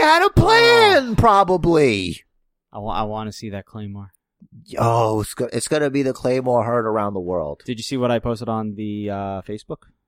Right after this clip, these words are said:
Speaker 1: I must have missed it.
Speaker 2: Um, a, a friend of mine, high school friend of mine actually, posted,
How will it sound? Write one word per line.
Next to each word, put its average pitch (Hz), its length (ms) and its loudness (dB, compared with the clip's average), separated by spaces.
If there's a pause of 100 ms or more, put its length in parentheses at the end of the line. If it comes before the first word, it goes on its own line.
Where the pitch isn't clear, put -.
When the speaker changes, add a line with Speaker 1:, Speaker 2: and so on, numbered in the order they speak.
(220)
Speaker 1:
I 95 80 4
must 95 280 -2
have 90 80 -4
missed 82 260 -6
it. 76 140 -4 (320)
Speaker 2:
Um, 104 520 -4
a, 110 260 -8
a 117 40 -2
friend 131 220 -2
of 123 60 0
mine, 95 360 -6 (840)
high 147 140 -4
school 147 160 -8
friend 104 160 -8
of 90 40 -10
mine 90 120 -10
actually, 92 320 -10
posted, 104 460 -6